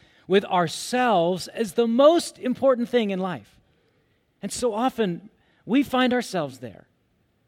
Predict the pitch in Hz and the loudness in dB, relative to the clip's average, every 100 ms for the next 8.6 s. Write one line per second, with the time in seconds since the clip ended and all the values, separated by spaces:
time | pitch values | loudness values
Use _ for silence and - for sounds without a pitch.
0 | _ _ _ _ - 190 240 208 254 247 | _ _ _ _ -4 -2 2 2 0 0
1 | 233 208 180 196 196 190 - 202 170 156 | 0 0 -2 -2 -2 -4 -6 -2 0 0
2 | - _ _ _ _ _ _ _ _ _ | -4 _ _ _ _ _ _ _ _ _
3 | - 123 151 190 - 214 214 220 202 _ | -18 -10 -8 -10 -12 -14 -12 -14 -20 _
4 | _ _ _ _ _ _ _ _ _ - | _ _ _ _ _ _ _ _ _ -18
5 | 113 123 156 170 - 107 - _ _ _ | -16 -12 -10 -10 -12 -18 -20 _ _ _
6 | _ _ _ _ _ _ _ _ _ _ | _ _ _ _ _ _ _ _ _ _
7 | 135 135 147 139 127 123 113 110 110 - | -12 -10 -10 -10 -8 -8 -8 -10 -14 -18
8 | - 95 76 - _ | -20 -20 -20 -20 _